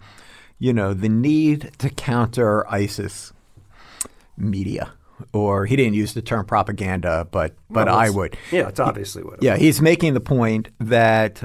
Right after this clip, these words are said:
Speaker 1: uh, they do this. They make this point in the, in the film, and he makes it. He, he makes it to, to Jenna as well that, uh, that isis has invested millions of dollars, I believe is what he said,
Speaker 2: Mm-hmm.
Speaker 1: millions of dollars in their media operations.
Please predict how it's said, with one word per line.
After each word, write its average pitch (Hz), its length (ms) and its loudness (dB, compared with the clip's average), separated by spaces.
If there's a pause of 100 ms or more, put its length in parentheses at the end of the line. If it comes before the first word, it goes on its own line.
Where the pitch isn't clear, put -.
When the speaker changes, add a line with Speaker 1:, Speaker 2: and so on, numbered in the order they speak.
(140)
Speaker 1:
uh, 107 280 4 (100)
they 120 180 2
do 127 160 4
this. 127 180 0
They 131 180 2
make 156 160 4
this 147 120 -2
point 143 280 0
in 117 100 2
the, 104 240 0
in 110 120 2
the 101 60 0
film, 127 440 4
and 110 80 0
he 107 60 0
makes 113 300 -2
it. 101 260 -6
He, 107 200 0
he 110 140 0
makes 107 260 -4
it 98 120 -10
to, 98 200 -6
to 107 220 -12
Jenna 101 320 -4
as 101 180 -6
well 139 400 2
that, 101 400 -2
uh, 98 200 -2 (680)
that 113 180 0
isis 113 440 0
has 104 360 -4
invested 107 880 -2 (380)
millions 120 480 0
of 95 100 -10
dollars, 120 500 -8
I 104 120 -6
believe 98 320 -8
is 95 120 -10
what 101 120 -4
he 98 60 -6
said, 98 180 -6
Speaker 2:
Mm-hmm. 101 80 -2
Speaker 1:
millions 127 340 2
of 110 140 -6
dollars 120 560 0
in 123 240 -2
their 113 180 0
media 117 560 0
operations. 151 960 -6